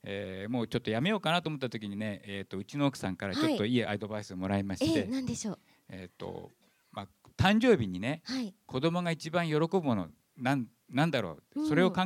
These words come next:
Speaker 1: えてみればっていう
Speaker 2: はい。
Speaker 1: 一言だったんですよね。
Speaker 2: はい。ええ、ええ。
Speaker 1: で、それを聞いた時に、ケーキ、え、ケーキのお話どうかなと思ったんです。
Speaker 2: はい。
Speaker 1: え、誕生日の時、子供ケーキお喜びしますよね。
Speaker 2: そうですよね。
Speaker 1: で、えー、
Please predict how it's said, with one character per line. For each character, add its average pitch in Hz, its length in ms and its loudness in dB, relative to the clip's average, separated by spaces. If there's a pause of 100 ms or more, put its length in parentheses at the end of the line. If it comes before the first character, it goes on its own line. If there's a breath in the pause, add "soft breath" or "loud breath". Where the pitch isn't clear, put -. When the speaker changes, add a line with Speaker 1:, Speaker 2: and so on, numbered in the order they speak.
Speaker 1:
え 185 80 0
て - 80 -8
み 98 100 -4
れ 95 120 -4
ば 135 120 2
っ 143 80 -6 (220)
て - 80 -14
い 87 120 -8
う 73 100 -14 (260)
Speaker 2:
は 262 300 -4
い。 254 60 -2
Speaker 1:
一 151 120 0
言 233 100 -4
だ 277 140 0
っ 226 40 -4
た - 140 -10
ん 87 60 -8
で - 60 -16
す - 100 -14
よ 104 80 -8
ね。 117 80 0
Speaker 2:
は 311 60 4
い。 - 20 4
え 311 40 4
え、 277 180 2
え - 60 0
え。 - 100 -6
Speaker 1:
で、 156 80 -2
そ 190 120 -2
れ 202 120 2
を 196 80 -2
聞 208 100 -4
い 196 60 -4
た 202 120 6
時 185 220 -2
に、 135 300 2 (920 soft breath)
ケ 247 140 8
ー 220 60 4
キ、 95 240 -12 (300)
え、 95 200 -8 (300)
ケ 247 140 4
ー 233 40 0
キ 170 100 0
の 123 100 6
お - 20 6
話 110 320 0
ど 107 80 4
う 101 60 2
か - 100 -8
な 143 160 -2
と 104 140 -8
思 95 100 -2
っ 90 40 -10
た - 140 -12
ん 85 60 -8
で 80 80 -8
す。 - 180 -16
Speaker 2:
は 269 240 -2
い。 247 120 -2
Speaker 1:
え、 175 100 -10
誕 123 180 2
生 135 100 6
日 101 100 0
の 90 40 -4
時、 90 120 -6
子 107 140 -2
供 110 240 -2
ケ 127 140 -2
ー 113 60 -2
キ 87 200 -12 (360)
お 113 120 -2
喜 135 100 6
び 127 40 6
し 339 60 4
ま 381 160 6
す - 0 -
よ - 0 -
ね。 359 100 4
Speaker 2:
そ - 60 2
う - 20 0
で - 0 -
す 269 80 -4
よ 254 140 0
ね。 285 280 2 (460 loud breath)
Speaker 1:
で、 143 420 -2 (300)
え 117 420 2
ー、 - 40 -20